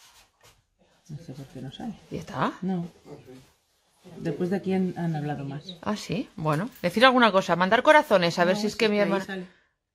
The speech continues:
Speaker 2: Bueno, però ara t'ho diran per aquí, no? A veure, espera. Aquí no sap, sí que estan parlant.
Speaker 1: Claro, están hablando
Speaker 2: No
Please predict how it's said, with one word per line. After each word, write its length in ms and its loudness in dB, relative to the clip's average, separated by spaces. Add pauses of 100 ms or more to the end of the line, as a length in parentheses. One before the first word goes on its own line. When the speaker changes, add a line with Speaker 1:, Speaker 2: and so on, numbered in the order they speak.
(140)
Speaker 2:
Bueno, 300 -2
però 220 4
ara 160 2
t'ho 80 -6
diran 240 -2
per 140 -12
aquí, 140 -10
no? 200 -8 (760)
A 60 -8
veure, 320 -2
espera. 300 -8 (2500)
Aquí 240 -6
no 140 0
sap, 260 2
sí 160 0
que 60 -6
estan 200 -4
parlant. 400 2
Speaker 1:
Claro, 420 2
están 200 0
hablando 320 6
Speaker 2:
No 60 8